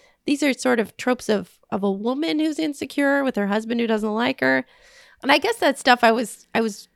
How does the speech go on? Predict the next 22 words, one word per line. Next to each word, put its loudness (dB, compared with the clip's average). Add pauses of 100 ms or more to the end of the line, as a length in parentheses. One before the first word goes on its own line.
(140)
thinking, -2
like, -4
"Oh, -10
yeah, -4
I 0
guess -6
I -4
could -6
show 0
her 2
this," -4
but -2 (3000)
again, 4
it's 0
like, 2
Oh, -2
but -4 (220)
you 0
don't -2
have -2
to -4
know 2